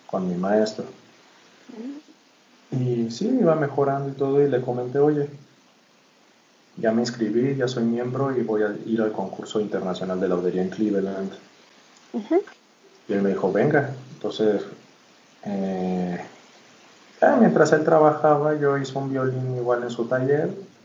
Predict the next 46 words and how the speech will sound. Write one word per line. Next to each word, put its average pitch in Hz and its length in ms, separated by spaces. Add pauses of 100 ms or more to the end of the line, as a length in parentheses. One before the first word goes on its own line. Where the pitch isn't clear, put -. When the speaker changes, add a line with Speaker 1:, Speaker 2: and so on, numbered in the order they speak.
(680)
Speaker 1:
Él 120 120
me 117 100
dijo, 113 200
"Esta 113 160
vez 113 120
no 113 120
te 113 60
voy 113 140
a 110 80
dar 113 160
tanta 113 240
guía, 123 260
simplemente 113 720 (1000)
tú 110 200
trabaja 110 440
y - 40
te 101 120
voy 104 180
a 110 80
regañar 98 400
si - 120
la 98 100
estás 98 320
echando 98 360
a - 80
perder". 107 380 (360)
Speaker 2:
<laughs> 311 520 (100)
Speaker 1:
Vamos, - 380
¿no? - 100 (960)
Y 127 260
bueno, 202 380
le 123 80
eché 110 160
todas 107 300
las 101 160
ganas, 123 400
hice 117 180
un 113 220
instrumento 104 720
lo 95 140
más 104 320
limpio 110 320
posible, 104 400
lo 98 160
más 101 260
presentable 104 840